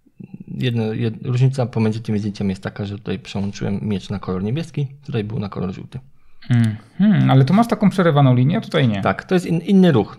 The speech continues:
Speaker 1: inny ruch. Wiesz, mieczem można machać w różny sposób.
Speaker 2: To w jaki sposób machałeś tutaj, a jak tutaj?
Speaker 1: Tutaj był pionowo, tu był poziomo. Tak w skrócie. Tutaj obsz-, o-, obszedłem osobę wokoło, tutaj stałem za nią i tak ciu, ciu, ciu, ciu.
Speaker 2: Aha, czy tutaj bardziej tak, y,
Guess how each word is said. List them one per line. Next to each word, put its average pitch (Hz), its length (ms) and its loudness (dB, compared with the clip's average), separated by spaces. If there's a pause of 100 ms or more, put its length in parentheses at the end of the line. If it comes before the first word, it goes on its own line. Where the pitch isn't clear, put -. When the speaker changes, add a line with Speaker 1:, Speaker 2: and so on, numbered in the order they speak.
Speaker 1:
inny 139 220 0
ruch. - 260 -6 (180)
Wiesz, 156 300 -2 (240)
mieczem 233 260 0
można 175 300 2
machać 165 400 -2
w 131 40 -2
różny 98 180 0
sposób. - 400 -10 (280)
Speaker 2:
To 143 80 2
w - 20 6
jaki 247 180 4
sposób 120 280 2
machałeś 117 360 2
tutaj, 120 260 0
a 117 60 2
jak 107 140 0
tutaj? 110 260 -2 (760)
Speaker 1:
Tutaj 165 260 0
był 139 140 2
pionowo, 180 360 0
tu 170 120 -2
był 156 120 -2
poziomo. 104 400 -2 (380)
Tak - 200 -10
w - 100 -20
skrócie. 117 480 -2 (160)
Tutaj 175 420 0
obsz-, - 300 -4
o-, 160 180 -4
obszedłem 139 600 0 (120)
osobę 117 380 -2
wokoło, 220 380 -10 (420)
tutaj 151 460 -4
stałem 120 320 -2
za 113 120 -2
nią 113 160 -2
i - 100 -10
tak - 360 -12
ciu, - 140 -12
ciu, - 140 -14
ciu, - 140 -16
ciu. - 100 -12 (360)
Speaker 2:
Aha, 156 220 6
czy 170 100 4
tutaj 190 180 6
bardziej 180 260 4
tak, - 220 -2
y, 151 240 -4